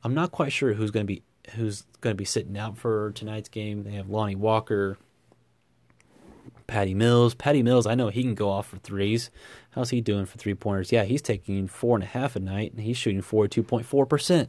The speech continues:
Sure enough, yes, I know him. I know that guy. I mean, I don't, I don't know him personally, but I've, I've seen him go off with three-pointers. I believe, didn't he go off three-pointers in the, in the, uh, championship game or playoffs so,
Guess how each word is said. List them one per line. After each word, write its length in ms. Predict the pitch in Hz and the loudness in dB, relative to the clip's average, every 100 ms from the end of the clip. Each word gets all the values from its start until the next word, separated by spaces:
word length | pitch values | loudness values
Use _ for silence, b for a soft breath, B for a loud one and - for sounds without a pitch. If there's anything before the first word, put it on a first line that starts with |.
| - | -4
Sure 260 | - - 139 | -10 2 4
enough, 420 | 151 131 95 - - | 6 4 0 -10 -4
yes, 500 | 123 - - - - | -2 -2 -8 -10 -6
I 160 | 110 | -2
know 180 | 113 120 | 2 2
him. 300 | 104 101 95 - B B B B B B | 0 -4 -6 -12 B B B B B B
I 80 | 98 | -2
know 160 | 113 110 | 0 2
that 140 | 95 | 2
guy. 260 | 95 92 95 | 0 2 2
I 100 | 98 | 0
mean, 320 | 98 95 95 - - - | 0 -2 -4 -10 -10 -12
I 60 | |
don't, 120 | 98 - | -12 -8
I 40 | |
don't 160 | 98 98 | -6 -6
know 100 | 98 | -4
him 60 | |
personally, 440 | 143 127 - 104 101 | 6 6 6 0 0
but 220 | 98 95 | 0 0
I've, 300 | 104 - 120 B B B B B B - | -2 -4 -14 B B B B B B -2
I've 160 | 113 - | 0 6
seen 200 | 156 143 | 8 8
him 200 | 135 127 | 8 8
go 220 | 131 113 | 8 10
off 440 | 113 107 - - - | 8 6 0 -8 -6
with 140 | 98 | -4
three-pointers. 500 | - 104 104 98 98 | 0 0 2 0 2
I 80 | 180 | 2
believe, 320 | 349 381 226 | 2 0 0
didn't 200 | - 277 | 0 2
he 80 | 226 | 2
go 240 | - 180 | 2 2
off 240 | 180 185 - - - | 2 0 -6 -16 -4
three-pointers 640 | 151 156 160 156 147 - | -2 0 2 2 2 -2
in 540 | - 123 113 110 98 - | 0 2 4 2 0 -2
the, 160 | 107 101 _ | -4 -4 _
in 220 | 113 110 101 | -6 -4 -2
the, 340 | 101 98 98 | -2 -2 -2
uh, 120 | 92 | -4
championship 560 | - 151 160 175 180 180 | -2 -2 -2 -2 -2 -2
game 320 | 180 180 180 - - _ _ - _ | -2 -2 -2 -6 -12 _ _ -20 _
or 140 | 107 101 | -2 0
playoffs 360 | 151 160 175 | 2 2 2
so, 320 | - 123 110 | 2 0 0